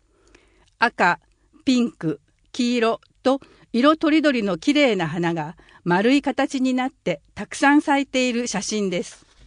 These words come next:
モルックって知っていますか？十一月十日、大神公園で老人クラブ大神虹の会がモルッ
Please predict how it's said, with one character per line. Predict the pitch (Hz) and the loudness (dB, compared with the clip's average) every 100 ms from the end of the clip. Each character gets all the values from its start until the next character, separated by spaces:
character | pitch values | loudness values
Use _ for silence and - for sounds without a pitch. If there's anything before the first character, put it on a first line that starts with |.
| _ - _ _ _ _ _ _ _ _ _ _ _ _ _ _ _ _ _ | _ -20 _ _ _ _ _ _ _ _ _ _ _ _ _ _ _ _ _
モ | 165 190 | 2 6
ル | 302 | 6
ッ | - _ | 4 _
ク | 156 | -12
っ | - _ _ | -12 _ _
て | - 247 - | 4 4 2
知 | - | -10
っ | |
て | - - 233 | -6 2 2
い | 226 | 4
ま | 226 | -2
す | - | -2
か？ | 165 277 - _ _ _ _ _ _ _ _ _ _ _ | -4 -4 -6 _ _ _ _ _ _ _ _ _ _ _
十 | 185 285 294 | 6 8 8
一 | 277 269 | 4 2
月 | 262 - | 0 -2
十 | - 240 | -2 0
日、 | 233 - 165 - _ - _ | 0 0 0 -2 _ -20 _
大 | 247 302 | 8 8
神 | 311 302 294 | 10 8 8
公 | 302 294 233 | 6 4 4
園 | 185 151 | 4 2
で | 147 - _ _ _ - | 0 -6 _ _ _ 2
老 | 233 277 | 6 6
人 | 247 277 277 | 6 6 6
ク | 254 | 6
ラ | 220 160 | 4 4
ブ | 156 - _ _ _ _ | 0 -4 _ _ _ _
大 | 247 269 | 4 4
神 | 254 240 240 | 4 2 2
虹 | 208 220 262 | 2 2 4
の | 277 | 4
会 | 277 254 185 | 4 0 2
が | 143 - _ _ _ | -2 -6 _ _ _
モ | 202 | 4
ル | |
ッ | 254 | 6